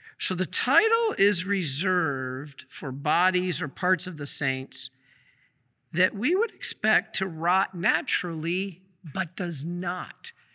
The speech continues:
Hence the term incorruptible. Very amazing. And we have many more saints than the ones I just talked about.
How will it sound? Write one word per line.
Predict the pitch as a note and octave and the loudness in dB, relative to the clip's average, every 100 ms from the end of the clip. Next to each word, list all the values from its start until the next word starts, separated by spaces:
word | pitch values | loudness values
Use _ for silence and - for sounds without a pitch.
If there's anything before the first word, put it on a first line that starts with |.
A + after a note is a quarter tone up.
| _ | _
Hence | - F3 F#3 | -2 -2 -2
the | - | -6
term | F3 F3+ E3 F3+ - | -4 -4 -4 -4 -6
incorruptible. | D#3 D#3 - E3 D3+ F3 F#3+ - D#3 D#3 D3 _ _ _ _ _ _ _ _ _ _ - | -4 -4 -6 -8 -4 -4 -4 -10 -20 -18 -20 _ _ _ _ _ _ _ _ _ _ -6
Very | F3 G#3+ E4 F4 - | 0 2 2 -2 -4
amazing. | E3+ D#3+ D#3 F3+ G3+ A3 G3 E3+ E3+ | -4 -2 -2 0 0 -2 -4 -8 -6
And | F3 | -2
we | B3 | 0
have | G#3 | 0
many | G#3+ A3+ C#4+ E4 | 2 2 2 0
more | D4 C4+ - | 0 0 0
saints | - G#3 E3 - | 0 0 0 -2
than | D#3+ | -4
the | |
ones | D#3 E3 D#3 | -2 -2 -4
I | D3+ | -4
just | D3+ - | -6 -4
talked | F3+ C#3+ D#3+ | -2 -4 -6
about. | C3+ G#2+ | -8 -8